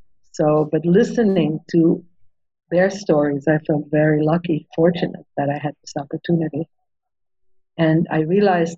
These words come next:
the sacrifices they made to come away from what they were, that was their language, their household, and they left everything so that they would give their children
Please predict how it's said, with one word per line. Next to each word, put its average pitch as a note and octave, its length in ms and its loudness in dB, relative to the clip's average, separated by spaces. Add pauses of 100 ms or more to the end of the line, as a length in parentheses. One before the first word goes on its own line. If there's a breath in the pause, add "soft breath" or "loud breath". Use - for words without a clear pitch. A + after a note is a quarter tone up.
the E3+ 80 -2
sacrifices E3 1080 -2
they D3+ 160 2
made E3 520 2 (580)
to D3 100 0
come G3+ 680 0 (840)
away F#3 540 0
from D#3+ 200 0
what D#3 200 0
they D#3 160 2
were, D3+ 200 2 (180)
that - 160 -10
was D3+ 380 -2 (100)
their D3+ 120 2
language, E3+ 680 0
their C#3 140 -2
household, D3+ 680 -2 (440)
and D3+ 160 -2
they D3+ 80 0
left D#3+ 340 2
everything F#3+ 600 0
so D#3 200 -4
that C#3+ 200 0
they D3+ 100 0
would D3 180 -4
give D#3+ 240 2
their C#3+ 220 0
children D3+ 580 0